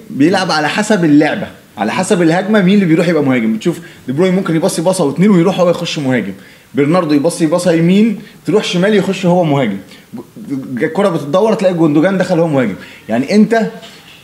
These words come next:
فعلًا المهاجم على حسب اللعبة، فالموضوع ده عمل مشكلة كبيرة جدًا. وانت خل-، هو، هو الراجل ده اللي فكر كده، انت سولشاير هتلعب لي بثلاثة ورا؟ طب انا مش هلعب بمهاجم اصلًا، انا هجيب لك بقى، هجيب لك واحد مرة من هنا، هجيب لك واحد مرة من هنا، هجيب لك واحد مرة من هنا.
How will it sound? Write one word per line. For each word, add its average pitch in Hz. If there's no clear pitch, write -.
فعلًا 202
المهاجم 190
على 170
حسب 202
اللعبة، 143
فالموضوع 147
ده 180
عمل 160
مشكلة 165
كبيرة 165
جدًا. 185
وانت 214
خل-، 185
هو، 170
هو 190
الراجل 190
ده 190
اللي 185
فكر 185
كده، 175
انت 160
سولشاير 175
هتلعب 170
لي 202
بثلاثة 170
ورا؟ 226
طب 156
انا 233
مش 226
هلعب 233
بمهاجم 214
اصلًا، 180
انا 175
هجيب 214
لك 202
بقى، 208
هجيب 165
لك 180
واحد 175
مرة 170
من 143
هنا، 165
هجيب 160
لك 160
واحد 160
مرة 151
من 147
هنا، 156
هجيب 151
لك 135
واحد 143
مرة 127
من 120
هنا. 143